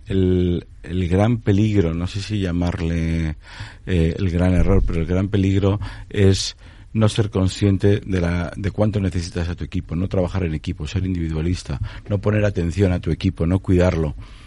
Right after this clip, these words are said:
Probablemente los estilos más individualistas tienden a,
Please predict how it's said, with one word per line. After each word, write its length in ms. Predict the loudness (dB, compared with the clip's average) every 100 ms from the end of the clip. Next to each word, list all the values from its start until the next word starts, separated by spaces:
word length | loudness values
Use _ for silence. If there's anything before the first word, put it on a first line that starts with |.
| -14
Probablemente 800 | -2 2 4 6 6 6 4 2 0 -16 -16 -12
los 180 | -6 -4
estilos 420 | -4 -2 -2 0
más 160 | 0 0
individualistas 800 | 0 2 2 0 -2 -4 -6 -8 -12 -20 -14 0
tienden 280 | 4
a, 40 | 4